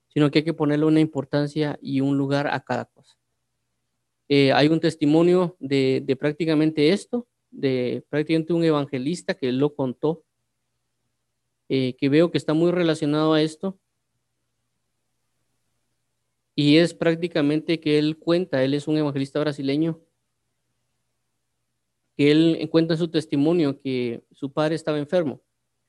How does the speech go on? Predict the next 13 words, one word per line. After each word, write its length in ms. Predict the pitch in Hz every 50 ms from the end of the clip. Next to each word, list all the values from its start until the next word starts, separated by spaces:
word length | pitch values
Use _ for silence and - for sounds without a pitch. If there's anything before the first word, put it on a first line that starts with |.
| _ _ _ _ _ _ _ _ _ _ _ _ _ _ _ _ _ _ _ _ -
y 220 | - 143 143 139
que 160 | 143 - 139
prácticamente 680 | - 151 160 156 185 175 175 165 156 160 165 160 175 160
Dios 480 | 156 156 160 170 170 170 - - - - _ _
lo, 560 | - 147 139 139 135 131 131 131 131 123 -
lo 140 | - 139 139
lleva 260 | 139 147 160 165 165
a 40 | 160
una 180 | 160 160 160 160
campaña 400 | - 147 139 135 - 147 151 151
evangelística 720 | 156 156 147 - 135 135 143 - - - - - 147 135
en 120 | 131 135 156
África 460 | 165 160 - - - _ _ _